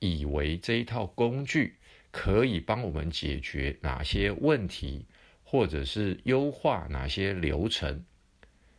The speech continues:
彼此交叉比对完了之后，去看看它是不是真的能够来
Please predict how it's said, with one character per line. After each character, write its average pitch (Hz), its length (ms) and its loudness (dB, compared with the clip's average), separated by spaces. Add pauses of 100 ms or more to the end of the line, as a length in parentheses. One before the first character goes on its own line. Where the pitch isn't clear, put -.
(140)
彼 98 180 4
此 71 320 -4
交 104 340 0
叉 110 380 -4
比 73 200 -2
对 101 240 4
完 71 280 0
了 73 80 -2
之 90 180 -4
后， - 400 -2 (560)
去 - 300 0
看 117 380 0
看 104 360 -2 (120)
它 127 360 -2 (240)
是 - 240 -2
不 90 120 -4
是 104 200 -2
真 123 380 2
的 95 160 0
能 78 380 0
够 127 320 2 (400)
来 71 200 0